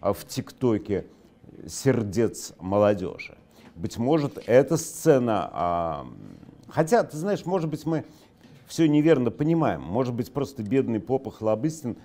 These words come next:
зашибает копеечку, а, вот этим хэ-, хэштегом «За Русь взорвусь», имеется в виду, а, колбасный кооператив «Русь».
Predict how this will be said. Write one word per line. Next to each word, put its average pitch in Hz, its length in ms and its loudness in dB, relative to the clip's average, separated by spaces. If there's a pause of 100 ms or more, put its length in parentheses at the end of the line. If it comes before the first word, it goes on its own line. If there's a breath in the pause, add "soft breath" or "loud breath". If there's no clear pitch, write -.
(140 loud breath)
зашибает 120 640 -2
копеечку, 120 840 -2 (380 loud breath)
а, 95 480 2
вот 95 240 -6
этим 101 260 -8
хэ-, 73 40 -14 (300)
хэштегом 107 540 -4
«За 107 200 2
Русь 120 220 -2
взорвусь», 120 600 -2
имеется 113 560 -6
в - 40 -8
виду, 104 460 -6 (260 loud breath)
а, 90 100 -8
колбасный 110 600 -2
кооператив 101 600 -8
«Русь». - 360 -12